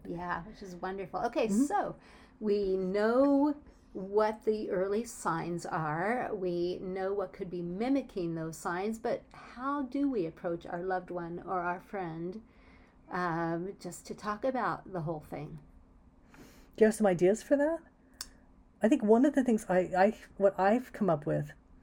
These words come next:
Speaker 2: is what drives me nuts. And I was told that I say "what drives me nuts" a lot, so I apologize for that.
Speaker 1: <laughs>
Speaker 2: But,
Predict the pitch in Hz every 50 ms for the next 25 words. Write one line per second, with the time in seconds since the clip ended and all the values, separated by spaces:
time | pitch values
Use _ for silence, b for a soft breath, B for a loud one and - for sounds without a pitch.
0 | b b b b b b b b b b - - 180 180 175 170 160 151 - -
1 | - - - 190 196 185 185 - 170 170 190 196 - - 196 185 185 180 160 147
2 | 151 151 151 - - - - - _ - - - - 175 180 190 185 - - 220
3 | 208 214 190 190 180 - 190 170 175 160 170 165 160 170 147 180 165 156 151 -
4 | - - 160 151 143 143 - - - - 170 160 156 147 - 160 156 156 147 147
5 | 151 147 - - - 151 151 - - 226 - B 285 B B B B B B B
6 | B - 233 185 185 180 -